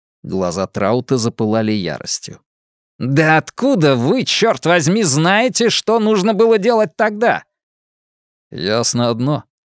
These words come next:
Вы стали рассматривать это дело именно так, как хотел добрый пастырь,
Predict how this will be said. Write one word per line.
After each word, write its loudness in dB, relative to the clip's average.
Вы 0
стали 0
рассматривать 0
это 0
дело 2
именно 0
так, -4
как -10
хотел 0
добрый 0
пастырь, -6